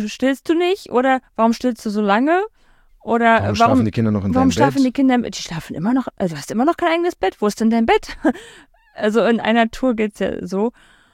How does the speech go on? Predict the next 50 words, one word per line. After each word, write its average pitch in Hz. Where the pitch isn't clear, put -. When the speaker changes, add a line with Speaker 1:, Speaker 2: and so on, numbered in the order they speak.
Speaker 1:
Und 214
ja. 262
Speaker 2:
Du 92
kannst 98
es -
aber 82
nie 95
allen 80
recht 196
Speaker 1:
Du -
kannst 202
Speaker 2:
machen. -
Speaker 1:
es -
nie 202
Speaker 2:
Also -
Speaker 1:
allen 185
recht 180
machen. 185
Und 185
Speaker 2:
egal, 73
was -
du -
machst. -
Speaker 1:
und, 208
äh, 123
ja, 180
deswegen, 196
also 208
es 208
hat 277
jetzt 277
auch 247
gar 240
nichts, 254
äh, -
in, 208
mit 202
Undankbarkeit 247
oder 202
Illoyalität 240
zu 247
tun, 277
Dysfunktionales 240
in 185
einer 208
Familie 226
zu -
erkennen 269
und 220
anzugehen. 180